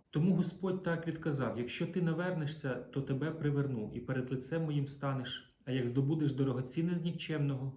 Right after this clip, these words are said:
будеш як уста мої, до тебе самі вони звернуться, а не ти до них звернешся». Бог хоче, щоб ми навчилися добувати дорогоцінне із нікчемного, щоб через, е,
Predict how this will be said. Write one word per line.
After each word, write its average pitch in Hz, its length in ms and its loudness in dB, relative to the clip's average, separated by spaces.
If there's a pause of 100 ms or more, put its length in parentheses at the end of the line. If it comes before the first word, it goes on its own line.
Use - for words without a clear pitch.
будеш 131 380 0
як 123 200 -4
уста 135 300 -4
мої, 131 440 0
до 117 120 -8
тебе 123 280 -4
самі 156 340 -2
вони 147 240 2
звернуться, 127 600 -4 (100)
а 117 100 -8
не 120 120 -6
ти 135 240 -2
до 131 140 -4
них 120 320 -6 (380)
звернешся». 113 680 -8 (100)
Бог 175 240 0
хоче, 180 320 -2
щоб 160 200 -2 (520)
ми 156 180 4
навчилися 156 600 0
добувати 135 500 0
дорогоцінне 127 800 -2
із - 420 -4
нікчемного, 123 720 -4
щоб - 240 -6 (200)
через, 139 500 2
е, 143 240 -2